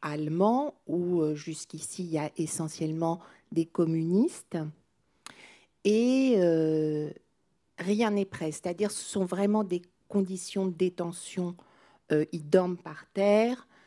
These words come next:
euh, il n'y a pas de chauffage, il n'y a pas de lumière. Et, euh, bien sûr, leurs familles ne savent pas où ils sont, ne savent pas pourquoi ils ont été arrêtés. Ça va être le premier,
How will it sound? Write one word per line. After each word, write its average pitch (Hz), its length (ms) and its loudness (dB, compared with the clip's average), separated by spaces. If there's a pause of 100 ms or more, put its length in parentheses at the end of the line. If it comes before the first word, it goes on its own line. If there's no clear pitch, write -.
(220)
euh, 147 420 0
il 147 60 -6
n'y 143 80 -6
a 135 60 -6
pas 135 140 -2
de - 40 -8
chauffage, 151 440 -2
il 147 40 -6
n'y 151 60 -2
a 147 60 -6
pas 151 180 -8
de 143 80 -12
lumière. 160 760 2 (200)
Et, 196 340 4 (140)
euh, 143 440 -4 (640)
bien 151 180 2
sûr, 233 280 4
leurs 185 280 6 (140)
familles 196 840 2
ne 160 460 -4
savent 180 400 -2
pas 180 180 -2
où 160 100 -2
ils 147 140 -8
sont, 208 300 -8
ne 190 100 -4
savent 175 340 -4
pas 180 140 -2
pourquoi 156 420 -4
ils 151 300 -10
ont 147 240 -10 (500)
été 156 320 0
arrêtés. 147 540 0
Ça 165 240 -4
va 143 220 -6
être - 160 -8
le 143 80 -2
premier, 170 720 -2